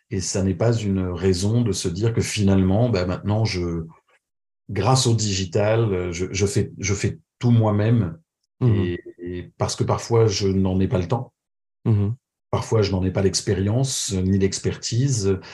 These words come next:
Speaker 1: Et la probabilité de faire une erreur ou d'avoir quelque chose qui soit médiocre est, est
Speaker 2: Oui.
Speaker 1: finalement beaucoup plus grande.
Speaker 2: Mhm.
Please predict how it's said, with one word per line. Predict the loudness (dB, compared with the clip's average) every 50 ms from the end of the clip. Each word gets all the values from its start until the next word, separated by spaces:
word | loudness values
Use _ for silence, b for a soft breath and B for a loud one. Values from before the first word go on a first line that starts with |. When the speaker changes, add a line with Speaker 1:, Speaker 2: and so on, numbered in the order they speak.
| B B B B B B B B -4
Speaker 1:
Et | -2 0 0 0 0 0 -2 -4 -4 -6 -10 -14 _ _ _ _ _ _ _ _ _ _ _ _ _ _ _ _ _ -6
la | -4 -2 -2 -2
probabilité | -4 -2 0 2 4 4 4 4 4 4 2 2 2 2
de | 2 0
faire | -2 0 0 0 2
une | 0 -2 -2
erreur | -2 -4 -4 -4 -6 -8 -10 -14 _ _ _ _
ou | -8 -4
d'avoir | -2 0 0 0 -2 0
quelque | -2 -4 -2 -2 -4
chose | -4 -2 -4 -4 -4 -6
qui | -10 -12 -10
soit | -4 -2 -2 -2
médiocre | 0 0 0 0 2 4 4 2 2 2 -2 -8 -18 _ _ _ _ _ _ _ -10
est, | -10 -6 -2
est | 0 0
Speaker 2:
Oui. | 0
Speaker 1:
finalement | -2 -4 -8 -8 -6 -4 -4 -4 -4
beaucoup | -2 -4 -6 -6
plus | -4 -4
grande. | -4 -4 -4 -6 -8 -10 -16 _ _ _ _ _ _ _ _ _ 0 0
Speaker 2:
Mhm. | 2 2 2 -2 -4